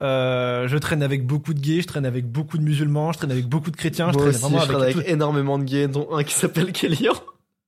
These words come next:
Speaker 2: <laughs>
Speaker 1: Tu sais que c'est homophobe, ce que j'ai dit.
Speaker 2: Non, non, non, non, c'est vrai, c'est
Speaker 1: Pourquoi, vas-y, pour-, pourquoi je suis gay ? Parce que je m'appelle Kélian, vas-y, ça. Du coup,
Speaker 2: Non,
Speaker 1: les gens,
Speaker 2: je,
Speaker 1: c'est
Speaker 2: non,
Speaker 1: Dis,
Speaker 2: non,
Speaker 1: dis-le.
Speaker 2: c'est, non,
Speaker 1: Dis-le,
Speaker 2: je
Speaker 1: dis-le
Speaker 2: rigole, je
Speaker 1: pourquoi.
Speaker 2: rigole. Je rigole, je, mais, mais c'est, c'est une blague.
Speaker 1: Homophobe.
Speaker 2: Mais non.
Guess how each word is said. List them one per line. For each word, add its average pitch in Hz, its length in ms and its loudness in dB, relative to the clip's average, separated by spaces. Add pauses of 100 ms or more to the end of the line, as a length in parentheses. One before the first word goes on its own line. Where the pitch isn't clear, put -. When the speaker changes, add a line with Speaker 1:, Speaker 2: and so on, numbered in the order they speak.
(540)
Speaker 2:
<laughs> 403 100 0 (1000)
Speaker 1:
Tu 190 100 -2
sais - 20 -4
que 185 60 -6
c'est 135 60 -2
homophobe, 135 280 -2
ce - 40 -16
que 151 80 -8
j'ai 135 60 -4
dit. 123 140 -6 (560)
Speaker 2:
Non, 196 340 4 (280)
non, 226 180 4
non, 359 200 2
non, 185 240 6
c'est - 200 0
vrai, 233 320 0
c'est 139 260 -2 (560)
Speaker 1:
Pourquoi, 156 240 2
vas-y, 175 120 2
pour-, 175 140 -2
pourquoi 143 200 -4
je - 60 -6
suis 151 60 -6
gay ? 147 140 -2
Parce 120 140 -10
que - 40 -16
je 131 60 -4
m'appelle 131 160 -4
Kélian, 214 240 -2
vas-y, 165 160 -6
ça. 196 180 -6 (260)
Du 143 80 -6
coup, 160 80 0
Speaker 2:
Non, 170 100 4
Speaker 1:
les 180 60 2
gens, 160 40 -6
Speaker 2:
je, 147 100 -10
Speaker 1:
c'est 120 140 -14 (380)
Speaker 2:
non, 196 180 0
Speaker 1:
Dis, 240 60 0
Speaker 2:
non, 226 80 2
Speaker 1:
dis-le. 233 160 2
Speaker 2:
c'est, 156 200 -8
non, 175 140 4
Speaker 1:
Dis-le, 185 120 6
Speaker 2:
je - 40 2
Speaker 1:
dis-le 185 160 4
Speaker 2:
rigole, - 20 8
je 196 60 4
Speaker 1:
pourquoi. 185 100 4
Speaker 2:
rigole. 208 240 6 (280)
Je 175 160 0
rigole, 160 420 0
je, 123 120 0
mais, 139 280 2 (100)
mais 127 80 4
c'est, 117 300 -2
c'est 127 140 -6
une 139 120 -2
blague. 147 440 0 (340)
Speaker 1:
Homophobe. 180 360 -2 (380)
Speaker 2:
Mais 147 180 -2
non. 165 200 0